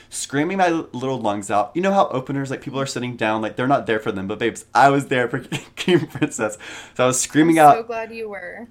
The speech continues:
Speaker 1: every
Speaker 2: I'm so
Speaker 1: word,
Speaker 2: glad that you
Speaker 1: l-,
Speaker 2: were.
Speaker 1: looking like a maniac. And about one song before it ends,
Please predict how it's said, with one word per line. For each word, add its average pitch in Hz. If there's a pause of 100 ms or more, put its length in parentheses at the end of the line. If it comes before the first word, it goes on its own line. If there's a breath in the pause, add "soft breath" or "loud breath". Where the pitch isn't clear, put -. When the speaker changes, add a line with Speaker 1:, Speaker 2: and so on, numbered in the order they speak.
(120)
Speaker 1:
every 143
Speaker 2:
I'm 160
so 127
Speaker 1:
word, 104
Speaker 2:
glad -
that -
you 117
Speaker 1:
l-, 98
Speaker 2:
were. -
Speaker 1:
looking 131
like 156
a 175
maniac. 104
And 143
about 156 (460 soft breath)
one 143
song 143
before 127
it 147
ends, 110